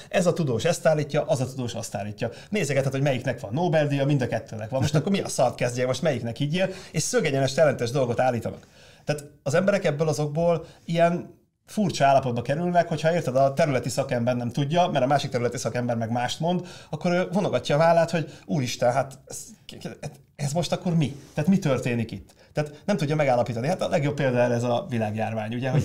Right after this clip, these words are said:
mennyi, mennyi pro és kontra dolog van. Melyik konteó, melyik nem konteó. A konteók feléről, amit az elején mondogattak, már kiderült, hogy igaz. Tehát így egyszerűen döbbenet. A szakemberek nem, nem tudnak mit kezdeni a dologgal,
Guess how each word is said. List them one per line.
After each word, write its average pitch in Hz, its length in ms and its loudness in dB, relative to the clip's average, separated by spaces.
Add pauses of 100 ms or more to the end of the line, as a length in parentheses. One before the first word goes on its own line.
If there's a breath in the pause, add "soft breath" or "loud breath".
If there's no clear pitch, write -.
mennyi, 156 260 0
mennyi 165 320 2
pro 135 240 0
és 113 160 -2
kontra 117 500 -2
dolog 117 280 -2
van. 107 160 -4
Melyik 185 260 0
konteó, 151 460 0
melyik 107 260 -2
nem 110 180 -4
konteó. 110 460 -4 (220 loud breath)
A 170 80 -10
konteók 156 460 2
feléről, 160 360 4
amit 131 180 0
az 123 80 0
elején 120 260 2
mondogattak, 147 540 -2
már - 120 0
kiderült, 117 340 -6
hogy - 180 -8
igaz. 95 380 -6 (280 soft breath)
Tehát 151 180 0
így 180 220 -2 (200 loud breath)
egyszerűen 180 580 2 (240)
döbbenet. 120 440 2
A 139 300 4
szakemberek 143 460 2
nem, 139 200 0
nem 139 160 0
tudnak 120 260 -4
mit 180 120 -4
kezdeni 151 340 0
a 147 80 2
dologgal, 139 640 2